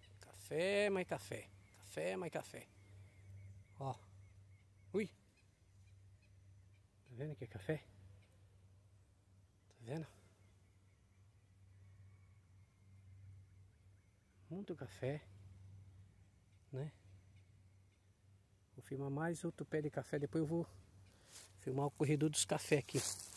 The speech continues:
Atiraram, Jeremias. Ó, aqui o corredor do café. Isso aqui eu vou filmar pra vocês daqui a pouco.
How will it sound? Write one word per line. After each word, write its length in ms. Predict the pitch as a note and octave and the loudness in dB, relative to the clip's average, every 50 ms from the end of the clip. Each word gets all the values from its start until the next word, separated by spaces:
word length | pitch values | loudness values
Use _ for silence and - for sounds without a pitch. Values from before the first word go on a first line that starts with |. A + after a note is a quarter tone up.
| - - - - - - - - - - - - - - - - - - - - - - - - - - - - - - - | -12 -12 -12 -14 -16 -18 -20 -20 -16 -8 -4 -4 -4 -4 -6 -14 -16 -14 -14 -14 -16 -18 -18 -20 -20 -20 -20 -20 -16 -8 -8
Atiraram, 1300 | A#3+ - - D4 D4+ D#4 D4 C#4+ A#3 G#3 A#3 A#3+ G3+ A3 A#3 F#3 F#3+ G3+ F#3+ G3 G3+ G#3 G#3+ G3+ F3 D#3 | -8 -4 0 4 6 8 10 10 10 10 12 12 12 12 12 12 12 10 8 6 6 6 6 6 6 6
Jeremias. 920 | C#3 A#2 A#2+ F#3 A3 F#3 D#3 D#3+ G3+ B3+ G#3 C#3 B2 G#2+ - - - - - - - - - - - | 6 6 6 6 8 8 8 8 8 8 8 6 4 0 -2 -4 -6 -8 -10 -12 -14 -16 -14 -12 -10
Ó, 60 | - | -10
aqui 240 | - - - - C3 | -10 -8 -6 -6 -6
o 40 | - | -4
corredor 320 | - C3 A2 B2 A#2 A#2+ | -2 0 0 2 0 0
do 100 | A2+ A2+ | -2 -2
café. 340 | - B2+ - - - - - - - - - - - - - - - - - - - - - - - - | -4 -4 -4 -6 -10 -12 -12 -14 -14 -14 -14 -14 -14 -16 -16 -18 -18 -18 -18 -20 -20 -20 -18 -18 -18 -16
Isso 140 | - - C3 | -12 -10 -10
aqui 180 | - - - | -8 -4 -2
eu 80 | C#3 B2+ | 0 0
vou 120 | C3+ C#3+ | 2 0
filmar 300 | C#3 - - D#3+ D3 C3+ | 0 0 0 2 2 2
pra 140 | - - C3+ | 2 2 2
vocês 280 | B2+ B2+ - - C3 A#2+ | 2 2 2 2 2 2
daqui 220 | B2 A2+ - C3 | 0 0 -2 -4
a 40 | A2+ | -4
pouco. 460 | - - - F3 G3+ - - - - | -4 -2 0 0 0 0 -2 -14 -14